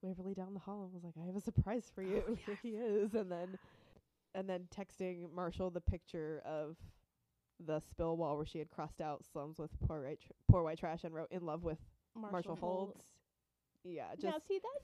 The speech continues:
Speaker 3: that is
Speaker 1: her
Speaker 3: something
Speaker 1: little
Speaker 3: that
Speaker 1: hand
Speaker 3: I w-,
Speaker 1: in
Speaker 3: I would do as a friend.
Speaker 1: orchestrating all
Speaker 3: If
Speaker 1: of
Speaker 3: I
Speaker 1: it.
Speaker 3: saw, if I was, if I were Autumn, I would, I would definitely be taking that picture and going, um,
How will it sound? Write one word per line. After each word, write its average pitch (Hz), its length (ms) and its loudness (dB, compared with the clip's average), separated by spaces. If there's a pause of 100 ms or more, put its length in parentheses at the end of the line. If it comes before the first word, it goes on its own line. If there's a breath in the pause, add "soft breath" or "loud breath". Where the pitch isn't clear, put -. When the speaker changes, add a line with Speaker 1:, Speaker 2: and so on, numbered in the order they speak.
(100)
Speaker 3:
that 392 260 -4
is 381 220 -4
Speaker 1:
her 339 80 -6
Speaker 3:
something 196 160 -4
Speaker 1:
little 233 60 -2
Speaker 3:
that 220 100 -4
Speaker 1:
hand 170 140 -4
Speaker 3:
I 170 60 -2
w-, 165 180 -4
Speaker 1:
in 185 120 -12 (160)
Speaker 3:
I 254 80 -8
would 254 200 -10
do 214 80 -12 (120)
as 190 120 -14
a 180 80 -12
friend. 170 200 -12
Speaker 1:
orchestrating 165 380 -10 (380)
all 175 60 -4
Speaker 3:
If 170 80 -4
Speaker 1:
of 180 80 -4
Speaker 3:
I 277 80 0
Speaker 1:
it. 320 120 -6
Speaker 3:
saw, 294 300 -8
if - 120 -10
I 285 160 -6
was, 294 100 -6 (180)
if 262 160 -12
I 247 100 -8
were 254 160 -10
Autumn, 220 420 -10
I 196 140 -8
would, 185 160 -12 (320)
I - 20 -12
would 180 120 -12
definitely 175 400 -12
be 190 120 -12
taking 180 300 -10
that - 140 -14
picture - 240 -12
and 190 160 -8
going, 180 300 -12
um, 180 360 -12